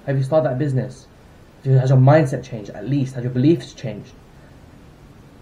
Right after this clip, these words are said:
Are you now on the correct path in life? What are you doing after you read that book?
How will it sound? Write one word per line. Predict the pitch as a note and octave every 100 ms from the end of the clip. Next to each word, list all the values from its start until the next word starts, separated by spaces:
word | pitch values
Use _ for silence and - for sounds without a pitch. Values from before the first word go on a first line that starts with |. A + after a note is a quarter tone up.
| - -
Are | C#3
you |
now | D3 D3 D#3
on | C#3+ C#3 C3
the | C#3
correct | C3 D3+ -
path | - C#3 C3+
in | A2+
life? | G2 F#2+
What | C3 F#3+ F3+
are |
you | D#3+
doing | C#3 E3+ C3 - - - - - - - - - - - -
after | C#3+ C3+
you | B2+
read | B2+ B2+
that | -
book? | B2+ - -